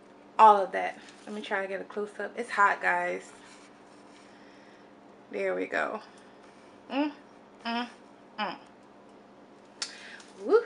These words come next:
So I hope you guys enjoyed this easy, simple Italian hot dog recipe. And I'll see you guys next time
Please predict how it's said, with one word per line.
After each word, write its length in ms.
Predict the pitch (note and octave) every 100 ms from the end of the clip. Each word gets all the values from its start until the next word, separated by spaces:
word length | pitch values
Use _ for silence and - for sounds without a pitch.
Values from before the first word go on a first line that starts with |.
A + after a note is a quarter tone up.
| - - -
So 100 | A#3
I 60 |
hope 160 | C#4 C#4+
you 60 |
guys 240 | C#4 B3+ B3
enjoyed 300 | B3 A#3+ A#3+
this 140 | A#3 A#3
easy, 320 | B3+ A#3 A#3+
simple 480 | - B3 A#3+ A#3 A3+
Italian 480 | A3 A#3+ A#3 A#3
hot 280 | A3+ A3 -
dog 300 | A3+ A3 G#3+
recipe. 500 | G#3+ A3 D4 F4 G#4 - - - - -
And 160 | A#3 G#3+
I'll 140 | G3+
see 280 | - B3+ D4
you 40 |
guys 260 | D4 C#4+ C#4+
next 280 | C#4 C#4 -
time 320 | C4+ C4+